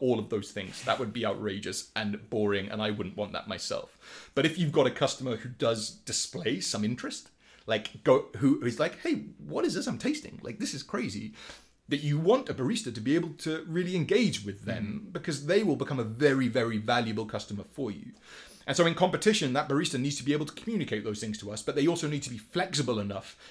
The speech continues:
Speaker 1: to recognize when their flavor notes have changed. They need to be skilled enough to dial into a point where the quality is still there. And so as a judge,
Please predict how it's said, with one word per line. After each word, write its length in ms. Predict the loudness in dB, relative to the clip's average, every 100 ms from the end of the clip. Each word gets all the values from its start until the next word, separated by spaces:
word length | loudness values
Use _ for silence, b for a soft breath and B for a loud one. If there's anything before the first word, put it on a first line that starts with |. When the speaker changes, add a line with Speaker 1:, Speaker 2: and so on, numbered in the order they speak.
| B
Speaker 1:
to 100 | -6
recognize 560 | 0 0 0 0 0 2
when 140 | 0
their 100 | -2
flavor 320 | 2 2 2
notes 200 | 0 -4
have 80 | -10
changed. 400 | -6 -6 -8 -18 _ B B B -2
They 100 | 0
need 100 | 0
to 60 |
be 60 | -4
skilled 440 | -4 8 10 12
enough 160 | 8 2
to 60 | 4
dial 260 | 8 10
into 240 | 10 8 0
a 60 |
point 260 | 4 4 4
where 100 | 0
the 40 |
quality 500 | 0 2 4 6 4
is 120 | -2 -2
still 240 | -2 -2
there. 300 | -4 -6 -8 -16 B B B B
And 100 | 0
so 80 | 6
as 120 | 8
a 60 | 6
judge, 580 | 8 8 8 4 -6